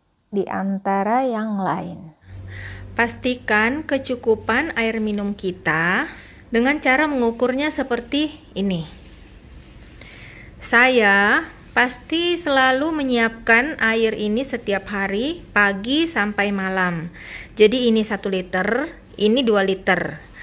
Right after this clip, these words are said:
Kalau saya tidak olahraga, saya hanya minum dua liter sehari. Ini. Tapi apabila saya olahraga, saya bisa minum sampai tiga liter atau empat liter.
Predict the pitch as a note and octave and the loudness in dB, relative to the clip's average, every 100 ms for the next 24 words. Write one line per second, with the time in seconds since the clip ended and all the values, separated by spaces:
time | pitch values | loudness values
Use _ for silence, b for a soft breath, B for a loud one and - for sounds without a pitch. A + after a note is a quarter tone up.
0 | B B B B B - B3 C4 C4+ C4+ | B B B B B 4 6 8 8 6
1 | C4 D4 F4+ D#4 C#4+ B3+ A3 G#3 G3+ - | 4 2 4 2 2 2 6 8 8 6
2 | A#3 A#3 A#3 C#4+ A3 G3 F#3 G3 C#4+ - | 4 6 6 4 4 4 6 4 2 -6
3 | - - - - B3 D#4+ D#4+ C4 C4 B3 | -20 -20 -6 0 4 4 2 0 0 0
4 | B3 D4 D#4+ - - - A#3 A3+ G#3+ G#3+ | 2 0 -4 -8 -20 0 4 6 4 2
5 | C4+ C#4 G3 F3 E3+ D3+ D#3 - - - | 0 -2 -4 -2 -2 -6 -12 -18 -14 -4
6 | G3 D#3+ - - - B B B B B | -2 -2 -6 -18 -20 B B B B B
7 | - D#4 F4 E4 D4 C#4 C4+ C4+ C4+ A#3 | 2 4 6 4 4 4 4 4 2 0
8 | A#3 A#3+ C4 D4+ C4 C#4 D4 C4+ C#4 C#4 | 4 4 6 4 6 6 6 2 2 0
9 | C#4 B3 A#3+ C4+ C#4 A3 A3+ C#4+ C#4+ A#3 | 0 0 0 -2 -2 -2 2 2 2 -2
10 | G#3 G3+ G3 G3+ B3 - G#3 - C4 G3+ | 2 2 2 0 0 0 -2 -2 -2 -4
11 | F#3+ F#3 F3+ D#3 - D3 D#3+ | -8 -8 -8 -8 -6 -6 -8